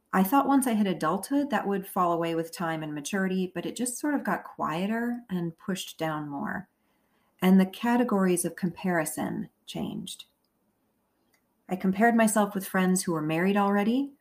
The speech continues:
then friends who had babies already, then friends who had big houses already, then how much leadership responsibility so-and-so was given at church, and on and on it went. Now, I don't even think I realized I was doing this, this comparison game, this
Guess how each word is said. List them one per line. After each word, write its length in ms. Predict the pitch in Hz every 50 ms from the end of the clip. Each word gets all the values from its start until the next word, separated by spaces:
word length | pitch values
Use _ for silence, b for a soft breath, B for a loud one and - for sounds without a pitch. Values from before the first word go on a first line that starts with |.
| _ _ _ _ _ _ _ _
then 180 | 185 180 180 180
friends 440 | 180 - 185 175 170 165 165 165 -
who 100 | 190 170
had 240 | 175 165 156 151 160
babies 400 | 180 190 196 165 165 160 - 156
already, 540 | 151 151 147 147 143 151 156 185 214 208 b b b b b b b b _ -
then 240 | 175 202 214 214
friends 460 | 208 202 - 208 196 190 190 190 190 -
who 120 | 202 185
had 260 | 185 175 170 165 -
big 160 | 185 175 165
houses 440 | - - 208 202 190 196 - 165 156 - -
already, 600 | 165 156 147 147 143 143 151 151 180 208 208 - _ b b b b b b b _ _
then 380 | 196 185 180 185 190 185 185 190
how 160 | 190 - 214
much 240 | 214 196 196 - 185
leadership 500 | 208 254 254 254 240 240 - 214 196 -
responsibility 800 | 190 185 - - 185 180 180 - 170 185 180 180 180 175 170 175
so-and-so 560 | 170 - - 233 269 262 220 190 - 165 160
was 140 | 160 160 -
given 220 | - 160 160 151
at 80 | 143 -
church, 440 | - 240 226 160 175 - - - -
and 160 | 165 156 - - _ -
on 460 | 196 214 220 226 226 226 226 233 226
and 160 | 220 202 196 190 -
on 360 | 180 170 165 160 160 156 156 -
it 80 | 175 - -
went. 460 | 170 170 165 151 - - _ - - _ _ _ _ _ _ _ _ _ _ _ _ _ _ _ _
Now, 160 | - 180 175 -
I 80 | - 247
don't 120 | 311 359
even 160 | 320 208 180 180
think 180 | 190 185 185
I 60 | 175
realized 520 | 165 160 165 170 170 170 165 160 160 160 156
I 60 | 151
was 220 | 151 151 143 139
doing 340 | 139 180 185 185 180 165 151
this, 320 | 143 139 131 131 - - -
this 300 | - 165 165 - - -
comparison 760 | - - 175 165 - - 190 175 180 170 170 - 165 156 151 147
game, 480 | - 151 147 143 139 135 196 151 151
this 320 | 151 165 160 - - -